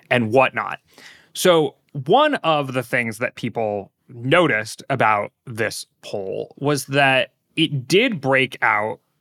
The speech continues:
conservatives versus liberals, or, and, and also Republicans versus Democrats in the respondents amongst those experts who responded. And amongst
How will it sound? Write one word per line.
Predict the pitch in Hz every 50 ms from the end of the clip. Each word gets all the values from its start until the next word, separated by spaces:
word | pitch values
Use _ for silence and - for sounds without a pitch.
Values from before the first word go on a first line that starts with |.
| _ _ _ _ _ _ _ - -
conservatives | - 156 151 - - 151 143 131 139 139 135 135 131 131 127 123 - - -
versus | 127 113 127 117 - 131 113 101 123
liberals, | 123 107 120 117 113 117 104 113
or, | 113 110 107 113 - -
and, | - 131 127 123 -
and | 143 135 127
also | 127 131 123 113 127 120
Republicans | 107 104 110 - - 127 113 117 - 120 110 101
versus | 101 110 107 - 117 110 104
Democrats | 110 131 139 131 117 - 113 107 104 - - -
in | 147 135 123
the | 113
respondents | 113 107 - - 113 101 98 98 - -
amongst | 127 120 117 117 107 - - 113
those | 110 110 104 101 101 - - -
experts | 113 - - - 120 110 - -
who | - - - - 107 101 98 104 - - - - - - -
responded. | 110 - - - 117 104 101 - - - - - - - - - - - - - _ _ _ -
And | 160 160 156 156 151 151 143 139 135 - _ _ _ _ _
amongst | 156 156 160 160 190 202 208 - - -